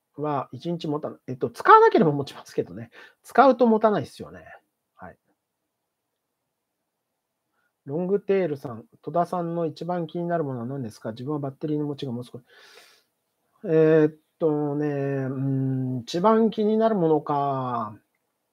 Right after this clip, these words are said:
一番気になる機能とかってことですよね。やっぱり僕はペンは結構気にしますかね。はい。えー、ピモーションさん、充電器に差しっ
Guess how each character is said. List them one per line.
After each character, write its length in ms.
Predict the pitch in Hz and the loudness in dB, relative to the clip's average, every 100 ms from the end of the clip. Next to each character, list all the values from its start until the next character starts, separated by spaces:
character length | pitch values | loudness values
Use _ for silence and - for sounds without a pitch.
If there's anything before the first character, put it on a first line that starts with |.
| _ _ _ _ _ _ _ _ _ _ _ _ | _ _ _ _ _ _ _ _ _ _ _ _
一 140 | 143 180 | -12 -4
番 160 | 196 | -4
気 80 | 175 | 0
に 60 | 190 | 0
な 80 | 185 | 0
る 100 | - | -2
機 140 | - 196 | -2 2
能 160 | 165 | 2
と 80 | 131 | 0
か 120 | 117 | -8
っ 40 | 113 | -12
て 80 | - | -16
こ 80 | |
と 80 | 110 | -12
で 80 | 107 | -14
す 140 | - | -14
よ 80 | 80 | -16
ね。 220 | 92 95 104 | -16 -18 -18
や 100 | 143 | -16
っ 40 | - | 2
ぱ 100 | 165 | 2
り 60 | |
僕 160 | 135 185 | 4 0
は 100 | - - | 0 -4
ペ 240 | 226 320 | 0 2
ン 360 | 285 202 151 139 _ _ _ - | 4 2 0 -2 _ _ _ 4
は 380 | 160 165 120 - _ _ | 8 8 4 -8 _ _
結 160 | - 151 | -6 -6
構 80 | 123 | -4
気 120 | 131 | -6
に 80 | 123 | -6
し 140 | 123 | -6
ま 80 | 120 | -8
す 80 | - | -10
か 120 | 92 | -12
ね。 300 | 98 104 - _ _ _ _ | -10 -10 -14 _ _ _ _
は 160 | - | -16
い。 100 | - _ _ _ _ _ _ 131 | -16 _ _ _ _ _ _ -10
え 320 | 123 120 117 | -8 -6 -8
ー、 40 | 117 | -6
ピ 140 | 165 | 0
モ 280 | 175 208 180 | 4 6 4
ー 40 | - | 2
シ 80 | |
ョ 60 | 139 | -4
ン 80 | 117 | -4
さ 160 | 117 | -10
ん、 200 | 107 101 | -12 -8
充 160 | 123 220 | 2 6
電 160 | 247 233 | 6 6
器 80 | |
に 80 | 151 | 0
差 140 | - - | -2 -4
し 120 | |
っ 60 | 180 | -6